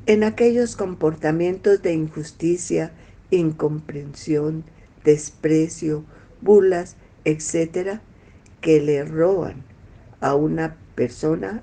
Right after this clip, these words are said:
el deseo de, de vivir, porque la herida causada por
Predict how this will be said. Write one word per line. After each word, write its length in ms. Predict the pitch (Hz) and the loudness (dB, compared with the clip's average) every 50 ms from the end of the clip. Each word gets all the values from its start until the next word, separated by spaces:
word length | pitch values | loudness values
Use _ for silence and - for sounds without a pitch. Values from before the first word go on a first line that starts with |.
| - - - | -14 -12 -6
el 220 | 147 147 143 139 | -6 -6 -4 -2
deseo 480 | 151 147 139 135 - - 160 156 160 160 | -2 -2 -2 -2 -2 0 2 4 4 4
de, 440 | 160 156 151 147 143 147 147 147 - - | 2 0 0 -2 -4 -6 -6 -8 -8 -10
de 240 | 147 147 143 135 135 | -6 0 0 0 0
vivir, 380 | 147 147 147 156 165 165 160 - - - - - - - - - - - - - - - | 0 -2 -2 0 0 -2 -2 -6 -12 -20 -20 -20 -20 -20 -20 -20 -20 -20 -20 -20 -6 0
porque 400 | - 165 160 160 - 170 165 151 | 2 2 2 2 0 0 0 2
la 140 | 151 151 147 | 2 2 0
herida 460 | 143 151 175 185 196 208 214 208 208 | 0 0 2 4 4 4 2 0 -2
causada 680 | 190 160 147 147 156 - 151 135 135 131 127 156 156 - - - - - - - - - - - _ _ _ _ _ - - - | -2 -4 -4 -4 -4 -4 -2 -2 -2 -2 -4 -6 -10 -12 -16 -20 -20 -20 -20 -20 -20 -20 -20 -20 _ _ _ _ _ -20 -4 4
por 320 | - 165 165 160 151 - | 6 6 6 6 4 0